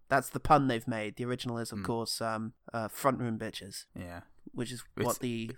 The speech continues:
Speaker 1: Victorian phrase was.
Speaker 2: Well, yeah, which is wh-, which is where they take tea and also take it up the butt.
Speaker 1: Well, the gentlemen are retiring to talk about the war. Front room bitches? Oh, yes, m-, marvellous.
Speaker 2: <laughs> We're better than this film. So it, it, it,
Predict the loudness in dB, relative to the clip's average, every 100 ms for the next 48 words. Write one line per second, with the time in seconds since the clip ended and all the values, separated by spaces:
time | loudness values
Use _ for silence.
0 | -10 -4 0 2 0 -4 -6 -6 -8 -12
1 | -14 -16 4 8 8 8 6 6 2 0
2 | -4 -4 -4 -2 0 4 4 4 0 0
3 | 0 0 0 -2 -2 -2 -2 -2 -2 -6
4 | -12 -8 -6 -6 -10 -4 -2 0 6 10
5 | 10 10 8 6 6 8 8 8 10 10
6 | 10 6 4 6 8 8 6 8 10 10
7 | 8 2 -2 10 12 12 8 6 6 6
8 | 6 0 -8 -20 -16 -12 -8 -6 -6 -6
9 | -4 -4 -2 0 2 0 -2 -4 -2 0
10 | 0 -2 -10 -2 2 4 4 -2 -6 -2
11 | 4 4 4 -2 -2 0 0 -2 -10 -18
12 | -20 _ -12 6 8 10 8 6 0 -2